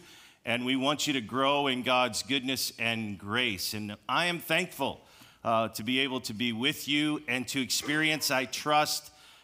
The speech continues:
mutual encouragement, uh, together.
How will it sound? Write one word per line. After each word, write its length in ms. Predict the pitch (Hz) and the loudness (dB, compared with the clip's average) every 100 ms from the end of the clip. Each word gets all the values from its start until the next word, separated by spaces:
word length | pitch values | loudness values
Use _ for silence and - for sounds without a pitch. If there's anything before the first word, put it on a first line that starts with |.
| - | -4
mutual 800 | 104 127 151 - 147 143 139 139 | 0 2 2 0 2 2 0 0
encouragement, 1080 | 123 120 113 - 131 131 120 120 123 117 - _ _ _ _ | -2 -2 -4 -4 0 0 -2 -2 -4 -6 -12 _ _ _ _
uh, 300 | 98 98 101 | -2 0 0
together. 500 | - 107 90 90 69 | -2 -4 -2 -4 -6